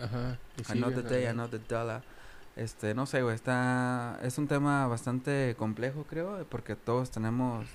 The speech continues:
Speaker 2: diferentes visiones,
Speaker 1: Percepciones.
Speaker 2: diferentes sueños, pero estaría chido conocer los sueños. Y ahorita que hablabas de, de Lovecraft, era como, para mí es como ciencia ficción.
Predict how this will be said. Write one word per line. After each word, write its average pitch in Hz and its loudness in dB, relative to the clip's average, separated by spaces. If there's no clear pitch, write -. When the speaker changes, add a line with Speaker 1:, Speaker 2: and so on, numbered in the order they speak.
Speaker 2:
diferentes 107 -4
visiones, 110 0
Speaker 1:
Percepciones. 131 2
Speaker 2:
diferentes 127 0
sueños, 131 0
pero 120 6
estaría 143 2
chido 156 -2
conocer 127 -4
los 123 -4
sueños. 147 -2
Y 110 -4
ahorita 120 0
que 127 0
hablabas 120 0
de, 101 0
de 110 -8
Lovecraft, 117 -6
era 117 -6
como, 104 -6
para 110 2
mí 123 0
es 131 -2
como 117 -2
ciencia 117 -4
ficción. 135 -6